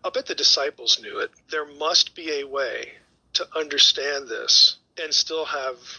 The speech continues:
a Trinity, still have a, the uniqueness of the God of Israel, you know, the God of the Bible.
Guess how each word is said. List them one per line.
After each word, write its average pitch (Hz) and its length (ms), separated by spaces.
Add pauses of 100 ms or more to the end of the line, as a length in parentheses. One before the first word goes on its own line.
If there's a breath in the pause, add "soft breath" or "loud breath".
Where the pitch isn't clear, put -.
(120)
a - 80
Trinity, 131 480
still 147 280
have 143 180
a, 139 260
the 143 80
uniqueness 135 840
of 120 120
the 131 80
God 127 320
of 120 140
Israel, 117 520
you 131 60
know, 120 60
the 123 80
God 123 260
of 117 80
the 113 60
Bible. 113 520